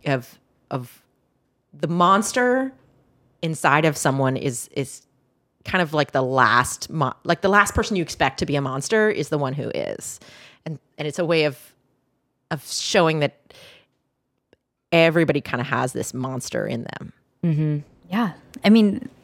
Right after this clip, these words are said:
Speaker 3: that just makes me think of a really kind of cheesy line from Mother Teresa, like,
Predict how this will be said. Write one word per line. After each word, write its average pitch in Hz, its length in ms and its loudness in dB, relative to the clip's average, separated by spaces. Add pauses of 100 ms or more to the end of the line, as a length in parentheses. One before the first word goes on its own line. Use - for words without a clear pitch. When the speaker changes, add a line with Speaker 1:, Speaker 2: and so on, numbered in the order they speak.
Speaker 3:
that 202 300 2
just - 220 -4
makes 196 200 -2
me 185 120 0
think 180 220 0
of 170 140 0
a 165 80 -2
really 165 480 0 (180)
kind 185 180 -2
of 170 80 -2
cheesy 165 340 -4
line 151 280 0
from 156 180 -4
Mother 151 240 0
Teresa, 147 540 -2
like, 131 220 -2